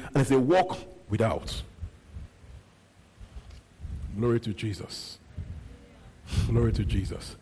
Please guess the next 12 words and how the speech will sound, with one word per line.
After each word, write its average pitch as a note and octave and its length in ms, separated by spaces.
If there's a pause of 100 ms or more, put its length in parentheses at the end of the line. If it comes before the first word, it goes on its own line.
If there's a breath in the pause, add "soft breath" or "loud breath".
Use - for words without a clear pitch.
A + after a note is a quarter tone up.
(460 soft breath)
Manifestation D#3+ 920 (360 loud breath)
of A2 140
the G2+ 140
Spirit - 580 (380 loud breath)
is G2 360
given C#3+ 640 (160 loud breath)
to A2+ 240
each D3 260
one B2+ 400 (380 loud breath)
for - 180
the F#2+ 140
profit - 720